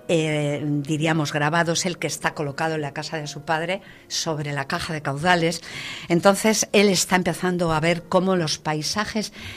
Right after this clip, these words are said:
de su infancia son los paisajes que está viendo que su padre tiene en la caja de caudales, en los grabados, en notas. Y de repente, él dice, "Ha surgido ya un nombre femenino.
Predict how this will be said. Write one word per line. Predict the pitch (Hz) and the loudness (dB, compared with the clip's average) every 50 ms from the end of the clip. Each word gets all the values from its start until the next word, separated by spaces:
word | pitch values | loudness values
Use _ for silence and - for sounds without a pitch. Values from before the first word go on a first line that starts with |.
| - - - | -16 -10 -10
de | 170 151 - 180 165 | -6 0 0 2 2
su | - - 180 160 | 2 2 2 0
infancia | 156 160 - - 202 196 202 202 - - 208 202 214 226 - - - - - | 0 -2 0 2 2 2 2 0 -2 -2 0 0 -2 -2 -4 -12 -20 -18 -6
son | - - - 196 196 | -2 4 6 6 6
los | 202 196 - | 6 2 2
paisajes | - 185 180 - - 214 202 - 220 214 - | 0 0 0 2 0 0 0 0 -2 -4 -2
que | - 165 | -4 -4
está | 147 - - - 196 190 | -4 -4 2 4 4 4
viendo | 170 180 202 220 208 190 156 147 135 - - - - - - - | 4 4 4 4 4 2 0 -2 -6 -8 -12 -20 -20 -20 -12 0
que | - 160 143 | 0 2 2
su | - - 147 | 2 -2 4
padre | - 196 190 185 180 185 170 | 6 6 6 6 4 0 -2
tiene | - - 190 190 185 175 160 | -2 0 2 4 4 4 4
en | 151 | 2
la | 147 147 147 | 2 0 -2
caja | - 151 - - 165 | -2 -6 -4 -6 -6
de | 151 151 | -6 -6
caudales, | 147 135 143 147 156 160 165 165 160 156 160 - - - - - - - | -6 -4 -4 -2 0 2 2 2 0 -2 -4 -10 -14 -16 -16 -16 -10 -4
en | - 151 143 | -2 0 0
los | 143 143 135 | 0 0 -2
grabados, | - 135 131 131 135 156 170 175 165 170 160 160 156 - - - - - - - | -4 -4 -4 -2 4 6 6 6 6 4 2 0 -2 -4 -8 -16 -16 -18 -16 -8
en | - 160 143 139 139 147 | -4 -2 0 2 4 6
notas. | 165 185 190 185 - 170 160 - - - - - - - - | 6 6 6 6 6 4 4 4 0 -6 -12 -14 -16 -10 -4
Y | 190 180 | -4 0
de | 156 175 160 | 2 2 2
repente, | 160 165 165 - - 240 233 233 240 226 233 - 233 240 247 247 - - - - - | 2 0 -2 2 4 6 6 6 6 4 2 2 2 2 2 -2 -10 -18 -20 -4 2
él | 180 190 190 175 | 2 2 2 2
dice, | 175 185 165 - - - 202 202 202 208 - _ _ _ _ | -2 -2 -4 -4 -4 -2 -2 -2 -2 -4 -8 _ _ _ _
"Ha | 214 220 | 4 4
surgido | - - - 185 151 143 - - 196 160 165 156 | 4 2 0 -2 -4 -6 -4 -4 -4 -2 -2 -2
ya | 147 165 165 | -2 0 0
un | 160 151 151 156 | 2 2 2 2
nombre | 165 165 160 160 160 147 | 2 0 0 -2 -4 -6
femenino. | - - 156 147 143 139 139 131 127 120 120 127 123 | -6 -6 -4 -4 -2 -2 -2 -4 -4 -4 -6 -8 -8